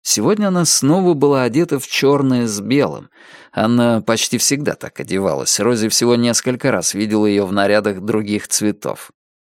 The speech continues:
На этот раз это были сужающиеся к низу чёрные брюки и белая шёлковая блузка с длинными рукавами и высоким воротником-стойкой.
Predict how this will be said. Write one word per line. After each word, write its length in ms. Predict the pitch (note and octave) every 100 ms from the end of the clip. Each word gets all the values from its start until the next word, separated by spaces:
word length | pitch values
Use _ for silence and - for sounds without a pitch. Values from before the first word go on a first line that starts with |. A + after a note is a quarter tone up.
| _ _ _ _ _ -
На 220 | D#2 A#2+
этот 260 | E3 G3
раз 280 | F3+ F3 -
это 200 | E3+ D#3+
были 560 | C3 D3 C#3+ C3 A2+ -
сужающиеся 920 | - A#2+ A2+ A2 A#2+ G2 - G2+ -
к 100 | -
низу 320 | A#2 A2+ F2
чёрные 480 | D#2+ - G#2+ F#2 D#2+
брюки 600 | A#1+ B2+ D#3+ - C3 A2 _ _ _
и 100 | -
белая 440 | C3+ E2 E3 G3+ F3+
шёлковая 540 | - D3+ E3 F3 E3+
блузка 580 | D3+ A2 A2+ A#2 - A2
с 100 | G2+
длинными 440 | F#2+ C3+ E3 C3+
рукавами 680 | A#2 G2+ F2+ E2+ G#2+ D3 B2+
и 180 | A#2 B2
высоким 680 | A2 G#2 - - D#3+ C#3+ B2
воротником-стойкой. 1300 | G#2 G2+ F#2+ F2+ G#2+ G2+ - - G2 D2+ - - -